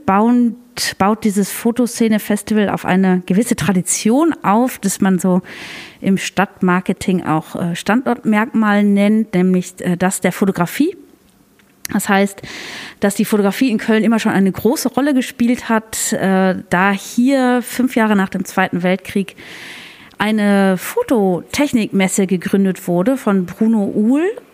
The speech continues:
Und, ähm, Bruno Uhl direkt von Beginn an einen ganz wichtigen Mann mit an Bord geholt hat, nämlich Elfrieds Gruber. Dazu kann Damian vielleicht gleich was erzählen, weil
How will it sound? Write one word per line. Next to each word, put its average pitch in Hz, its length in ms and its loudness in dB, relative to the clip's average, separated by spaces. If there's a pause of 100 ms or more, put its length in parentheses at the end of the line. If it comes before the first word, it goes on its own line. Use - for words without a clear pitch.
Und, 233 540 0
ähm, 208 440 2
Bruno 247 360 0
Uhl 285 420 2
direkt 220 600 -2
von 208 300 0
Beginn 208 420 0
an 220 340 2 (640)
einen 202 220 0
ganz 285 340 2
wichtigen 247 420 2
Mann 233 300 4
mit 269 180 0
an 208 200 2
Bord 190 260 0
geholt 185 480 0
hat, - 220 0
nämlich 196 320 0
Elfrieds 196 420 -2
Gruber. 254 480 0
Dazu 208 460 0
kann 196 260 0
Damian 226 300 0
vielleicht 247 260 -2
gleich 226 240 0
was 247 240 -2
erzählen, 285 640 0
weil 214 200 2